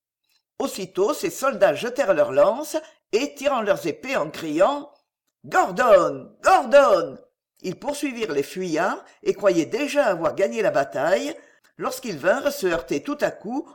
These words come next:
au corps d'armée de Murray, qui demeura immobile comme un rempart de fer et qui, avec ses longues lances, eut bon marché de ses adversaires,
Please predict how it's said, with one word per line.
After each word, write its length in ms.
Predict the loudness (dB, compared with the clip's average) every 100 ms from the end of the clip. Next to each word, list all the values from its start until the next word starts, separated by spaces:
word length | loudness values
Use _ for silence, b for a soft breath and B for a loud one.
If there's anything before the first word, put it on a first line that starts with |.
| -10
au 80 |
corps 260 | -2 -2 0
d'armée 320 | -4 -2 -2
de 100 | -2
Murray, 580 | -4 -4 -2 -2 -2 -6 b b _
qui 120 | -8
demeura 400 | -4 -2 -2 -4
immobile 640 | -4 -2 -4 -4 -6 -6 -6
comme 220 | -6 -6
un 40 |
rempart 460 | -6 -6 -6 -8 -6
de 80 | -10
fer 440 | -6 -2 -2 -2 B B B
et 180 | -2 -2
qui, 340 | -4 -6 -6 B B
avec 240 | -4 -4
ses 160 | -2 -2
longues 300 | -2 -2 -2
lances, 480 | 0 0 0 -6 -10 B B
eut 120 | -6
bon 200 | -2 -4
marché 360 | -4 -6 -10 -6
de 100 | -6
ses 240 | -4 0
adversaires, 720 | 0 -2 -6 -6 -2 -2 -4